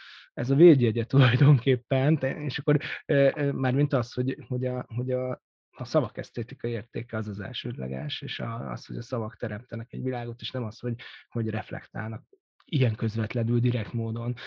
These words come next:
társadalmi folyamatokra, és akkor nem tudom, emlékszel, hogy van, van egy ilyen vitájuk ott valamelyik, valamelyik, azt hiszem, latin, latin-amerikai, ö, származású, vagy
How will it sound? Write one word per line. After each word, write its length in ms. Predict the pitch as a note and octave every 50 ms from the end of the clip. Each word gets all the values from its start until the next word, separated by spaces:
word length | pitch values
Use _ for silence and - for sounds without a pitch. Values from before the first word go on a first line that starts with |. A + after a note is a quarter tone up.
| - - -
társadalmi 520 | _ A#2 G#2+ G#2+ - - A#2 G#2+ G2+ G#2+ G#2+
folyamatokra, 580 | - - A#2+ A#2 A#2+ B2 A#2+ - - - B2
és 100 | A#2+ A#2
akkor 180 | - - - C3
nem 120 | E3+ F3
tudom, 160 | - A#2 A2+ A#2+
emlékszel, 380 | A#2+ A#2+ A#2+ A2+ - - A#2
hogy 80 | A#2 A#2
van, 180 | B2 B2 A#2+ A#2
van 140 | B2 C3 C3
egy 180 | A#2+ A#2 A#2 A2+
ilyen 180 | A#2 A2+ A2+
vitájuk 540 | A#2+ C3 A#2+ - A#2+ G#2+ G#2+ A#2+ A#2+ A#2 -
ott 120 | B2 A#2+
valamelyik, 500 | - B2+ B2 B2 A#2+ B2 B2+ B2 A#2 - _ - - - - - - -
valamelyik, 640 | _ - B2+ B2+ A#2+ A#2 A#2 A#2 A#2 A#2 A#2 A#2+ -
azt 160 | B2 A2 -
hiszem, 240 | - - - A2+ A#2
latin, 640 | B2 A#2+ A2+ A2+ - C#3 B2+ A#2 A#2+ C3 C#3+ C#3 C3+
latin-amerikai, 1080 | B2 - A#2+ - - A#1+ - A#1 A#1 - B2+ A#2+ A#2 _ C3 B2 - B2 B2 B2+ B2+ - - A#2+ - -
ö, 360 | F3+ E3 C#3 C3 B2+ A#2+ B2 B2
származású, 1000 | A#2+ - - B2+ A#2+ A#2 A#2 A#2+ A#2+ A#2+ A#2+ A#2 A#2+ - - - C#3 C3 C3 -
vagy 100 | - -